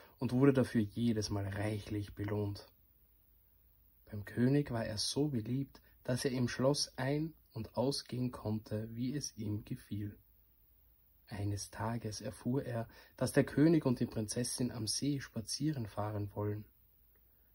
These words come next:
Da holte er geschwind seinen Herrn und lief mit ihm dorthin. „Entkleide dich und bade im See“,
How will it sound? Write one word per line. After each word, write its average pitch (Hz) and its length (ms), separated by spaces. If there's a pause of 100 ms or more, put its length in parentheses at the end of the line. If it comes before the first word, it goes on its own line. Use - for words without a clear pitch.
(120)
Da 110 140
holte 156 340
er 120 160
geschwind 123 480
seinen 107 320
Herrn 110 380
und 110 180
lief 147 320
mit 139 140
ihm 110 180
dorthin. 104 460 (920)
„Entkleide 170 560
dich - 320 (160)
und 131 220
bade 156 320
im 113 180
See“, 170 480